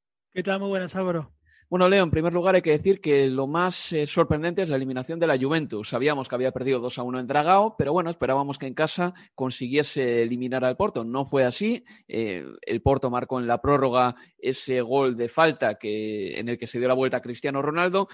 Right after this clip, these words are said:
Speaker 2: y a partir de entonces la Juve tuve, tuvo ante sí, pues, un, eh, una montaña que escalar. Eh, no bastó con ese gol que marcó Rabiot, eh, a la Juve le faltó un gol más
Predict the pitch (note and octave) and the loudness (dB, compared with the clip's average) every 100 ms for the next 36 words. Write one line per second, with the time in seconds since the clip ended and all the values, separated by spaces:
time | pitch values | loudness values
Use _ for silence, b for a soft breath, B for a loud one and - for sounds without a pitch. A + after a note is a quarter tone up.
0 | A3+ - C3 - C3+ C#3 C3 C#3+ D3 B2+ | -12 2 2 2 0 -2 -2 -4 -4 -2
1 | B2 C3 C#3 C3+ B2+ C3 B2 A#2 A#2 C#3 | -2 0 0 0 0 2 4 2 2 4
2 | D3 D3 - A#2+ B2+ - D#3 - A2+ - | 4 2 -4 -6 -8 -6 -8 -6 -10 -8
3 | A#2+ A#2+ A2+ A2+ A2 F2+ D2+ B2 B2 A2+ | -10 -8 -8 -8 -8 -10 -6 -4 -4 2
4 | D#3+ C#3+ B2+ B2+ - C#3 E3 F3 F#3 - | 2 2 -4 -6 -4 2 4 4 0 -4
5 | A#2+ G#2+ F#2+ C#2+ _ - - _ _ _ | -6 -6 -8 -16 _ -20 -20 _ _ _
6 | _ G#2 B2+ B2+ A#2+ B2 - F#3+ C#3+ C3 | _ -10 -2 0 0 2 2 2 0 -4
7 | C3 C3 B2+ A#2+ A#2+ B2+ A#2+ A#2+ C#3+ F#3 | -2 -2 -2 -4 -4 -2 0 4 4 4
8 | - b b _ A2+ A2 - G2 - A2+ | 0 b b _ -4 -4 -6 -12 -8 -6
9 | A2+ B2+ A#2+ A2+ A#2+ C3+ - G3 G3+ D#3+ | -2 0 -2 -2 -2 -2 -2 -4 2 2
10 | C3 E3 F3+ | 4 0 -2